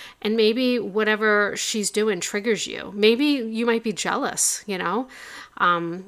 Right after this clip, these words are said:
see, see, ask yourself why you're triggered, maybe, right? But if it's something that continuously triggers you, you could just unfollow so that you don't see it all the time. You don't have to, like, unfriend good friends.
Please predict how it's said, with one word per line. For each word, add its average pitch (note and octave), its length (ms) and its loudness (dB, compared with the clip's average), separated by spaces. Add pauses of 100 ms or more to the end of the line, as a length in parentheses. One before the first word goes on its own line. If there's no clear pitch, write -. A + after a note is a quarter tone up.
see, C4+ 280 0 (200)
see, C4 420 0 (180)
ask C#4 240 2
yourself G#3 360 0
why F3+ 340 4
you're F#3+ 200 -2
triggered, F3+ 500 -4
maybe, F3 560 -2
right? G3+ 360 0 (300)
But A#3+ 160 0
if B3 100 -4
it's C#4+ 160 0
something D4+ 320 4
that C#4+ 140 4
continuously C4+ 720 -2
triggers G#3 500 -2
you, F3 320 -8 (220)
you C#4 140 -4
could - 120 -10
just A4 200 4 (100)
unfollow G3+ 880 -2
so G#3 100 -2
that G3 140 -2
you G#3 80 -2
don't A3 200 -2
see A#3+ 280 2
it G3 80 -2
all F3+ 140 -2
the F3 80 -8
time. E3+ 320 -6
You G3 80 -6
don't D4 100 -4
have D4 120 -8
to, D4+ 80 -6
like, D4+ 240 -2
unfriend F#3 800 0 (120)
good F#3+ 160 -6
friends. F3 480 -4